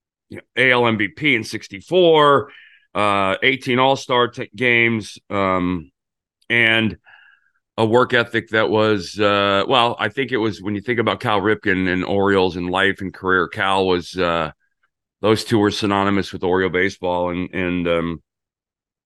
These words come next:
I'm sure a lot of what Cal had instilled in him, hey, he got from watching Brooks as he grew up,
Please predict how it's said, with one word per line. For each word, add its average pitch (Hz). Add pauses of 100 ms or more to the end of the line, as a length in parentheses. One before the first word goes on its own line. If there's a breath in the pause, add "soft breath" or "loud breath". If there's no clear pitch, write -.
(600)
I'm 98
sure 107
a 104
lot 107
of 90
what -
Cal 104 (720)
had 123
instilled 123
in 117
him, 120
hey, 113
he 120
got 120
from 107
watching 107
Brooks 101
as 90
he 95
grew 92
up, 92